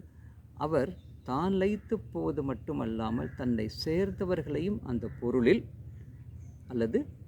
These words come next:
தான் எதை நோக்கி போய்க்-, போய்க் கொண்டிருக்கிறாரோ அதில் லயிக்கச் செய்பவர். இப்படி இருக்கும்போது பக்தர்கள் கவனமாக கேட்டுக்கொண்டிருக்கிறார்கள். இப்படி கேட்கும்போது திடீரென்று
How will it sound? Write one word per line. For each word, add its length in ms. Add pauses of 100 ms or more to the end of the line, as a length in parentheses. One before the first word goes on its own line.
(160)
தான் 280
எதை 260
நோக்கி 400
போய்க்-, 440
போய்க் 260
கொண்டிருக்கிறாரோ 720
அதில் 340 (140)
லயிக்கச் 560
செய்பவர். 460 (920)
இப்படி 280 (120)
இருக்கும்போது 720
பக்தர்கள் 600 (520)
கவனமாக 800
கேட்டுக்கொண்டிருக்கிறார்கள். 1300 (640)
இப்படி 280
கேட்கும்போது 840 (840)
திடீரென்று 720